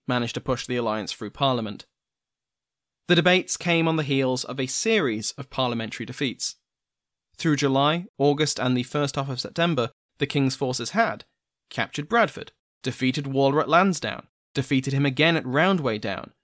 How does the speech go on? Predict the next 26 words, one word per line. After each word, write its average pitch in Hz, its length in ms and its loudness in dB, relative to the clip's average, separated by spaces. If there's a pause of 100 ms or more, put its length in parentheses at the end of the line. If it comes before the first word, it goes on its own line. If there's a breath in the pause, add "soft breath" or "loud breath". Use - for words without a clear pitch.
(100)
and 143 140 2
destroyed 120 440 -2
his 127 140 -4
army, 147 380 4 (260)
captured - 340 -2
Bristol, 220 460 -2 (340)
recaptured 127 520 -2
Gainsborough, 175 460 2 (260 soft breath)
besieged 196 480 -2
Gloucester, 135 460 0 (200)
besieged 127 440 -2
Hull, 180 360 0 (260)
and 165 160 0
captured - 460 -6
Exeter. 131 440 -4 (1080)
The 151 80 2
cessation 165 460 2
of 151 80 2
arms 175 360 4 (160)
was 143 160 0
signed 139 300 2
on 135 80 2
the 127 60 0
fifteenth 131 480 -6
of 113 100 -6
September, 170 600 -2